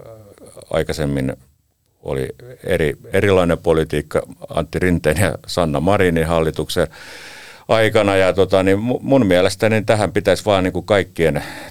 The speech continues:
tyytyä, että, että tota, et ei, eihän se voi olla niin, että,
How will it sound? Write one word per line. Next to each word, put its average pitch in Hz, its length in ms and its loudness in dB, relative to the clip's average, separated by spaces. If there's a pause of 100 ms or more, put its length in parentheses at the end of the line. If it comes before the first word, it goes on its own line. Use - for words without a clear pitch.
(160)
tyytyä, 80 520 0
että, 69 320 -4 (300)
että 71 340 -6
tota, 71 520 -2 (760)
et - 160 -4
ei, 98 180 2
eihän 101 300 2
se 98 140 0
voi 95 180 6
olla 85 200 4
niin, 85 300 0
että, 73 360 -2